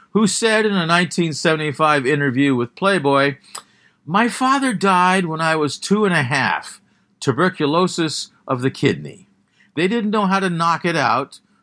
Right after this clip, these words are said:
no antibiotics then. My mother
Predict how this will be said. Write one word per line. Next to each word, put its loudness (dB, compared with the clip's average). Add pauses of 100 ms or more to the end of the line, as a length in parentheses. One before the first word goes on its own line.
(100)
no 0
antibiotics 0
then. -4 (580)
My -2
mother 0